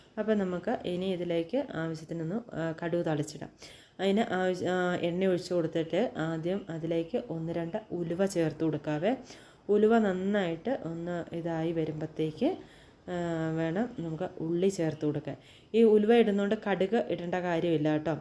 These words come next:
ഞാൻ, ആ, ഇത് മാത്രമേ ഇട്ടിട്ടുള്ളൂ. ഉലുവ ഇട്ട് ഉലുവ ഒന്ന് മൂത്ത് വന്നപ്പോൾ നമ്മൾ ഉള്ളിയും കൂടെ ചേർത്ത് കൊടുത്തു കേട്ടോ. ഇനി ഇതൊന്ന് നന്നായിട്ടൊന്ന്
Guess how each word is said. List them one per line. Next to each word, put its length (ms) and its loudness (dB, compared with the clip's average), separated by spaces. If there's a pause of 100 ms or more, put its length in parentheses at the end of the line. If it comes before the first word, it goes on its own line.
ഞാൻ, 200 -6 (200)
ആ, 80 -4 (300)
ഇത് 140 0
മാത്രമേ 360 -4
ഇട്ടിട്ടുള്ളൂ. 480 -2
ഉലുവ 320 0 (120)
ഇട്ട് 220 -4 (460)
ഉലുവ 260 8
ഒന്ന് 120 2
മൂത്ത് 280 -2
വന്നപ്പോൾ 260 -2
നമ്മൾ 240 -6 (120)
ഉള്ളിയും 400 0
കൂടെ 200 -2
ചേർത്ത് 300 -2
കൊടുത്തു 200 -2
കേട്ടോ. 180 -4 (160)
ഇനി 180 -2
ഇതൊന്ന് 340 -2
നന്നായിട്ടൊന്ന് 760 -2